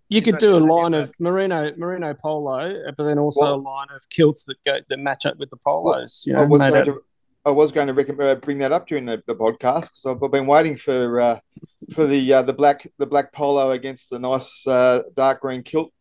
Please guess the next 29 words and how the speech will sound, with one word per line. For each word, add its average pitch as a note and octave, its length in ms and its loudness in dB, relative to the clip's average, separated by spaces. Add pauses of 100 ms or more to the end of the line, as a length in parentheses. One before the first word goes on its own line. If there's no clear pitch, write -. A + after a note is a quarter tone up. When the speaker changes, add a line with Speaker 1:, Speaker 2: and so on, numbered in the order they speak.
Speaker 3:
Andrew, D#3 500 -4
the - 60 -14
photo. E3 400 0 (300)
Speaker 2:
Well, C#3+ 440 -2 (260)
I've - 80 -20
gotta C#3 140 -12
get C#3+ 100 -10
my C3+ 140 -8
kilt C3+ 260 -10
adjusted, D#3 520 -8 (360)
but, C#3 160 -6
uh, C#3 340 -4
once D3 300 -6
it's - 80 -14
Speaker 3:
<laughs> B2+ 220 -4
Speaker 2:
adjusted, D#3+ 580 -6
I'll D#3 100 -8
be, D3 240 -10 (100)
I'll C#3+ 80 -14
be C#3+ 100 -14
wearing D#3 240 -8
that C#3 160 -12
to - 80 -20
the C#3 40 -16
next - 180 -18
presentation, D3 560 -14
maybe. D3+ 240 -16 (1300)
So C3 300 -18
Speaker 3:
This, - 380 -2